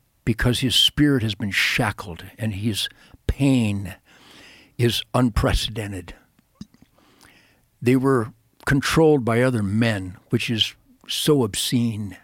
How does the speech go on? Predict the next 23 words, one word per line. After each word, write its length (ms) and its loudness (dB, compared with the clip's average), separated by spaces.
so 240 -2
wrong. 560 -2
They 120 4
knew 200 4
it 60 -6
was 180 0
wrong, 300 0
but 120 -6
they 80 -2
couldn't 280 0
break 300 0
free. 400 -2
So 180 2
when 260 4
they 180 4
sang, 640 2
it 140 -2
was 400 0
the 220 0
ultimate 680 2
heartbreak, 800 2
anger, 540 2
fear, 1000 2